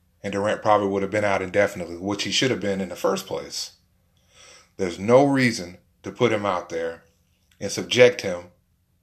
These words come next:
See, we don't even really know what the actual injury was, a strained calf. But the report said it was a strained calf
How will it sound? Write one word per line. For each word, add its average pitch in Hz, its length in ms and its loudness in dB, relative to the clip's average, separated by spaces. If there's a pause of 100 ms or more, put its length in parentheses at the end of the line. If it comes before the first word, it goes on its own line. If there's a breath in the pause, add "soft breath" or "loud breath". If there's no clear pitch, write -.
(560)
See, 127 140 0
we 131 120 2
don't 226 140 4
even 117 140 2
really 113 180 6
know 104 160 4
what 101 240 2
the 95 300 -2
actual 117 460 2
injury 95 380 -6
was, 80 560 -8
a 85 60 -10
strained 113 400 0
calf. 90 540 -4 (2250 soft breath)
But 110 160 0
the 107 80 0
report 123 440 2
said 104 320 -2 (340)
it - 60 -20
was 98 120 -10
a 98 60 -8
strained 110 400 0
calf 98 600 0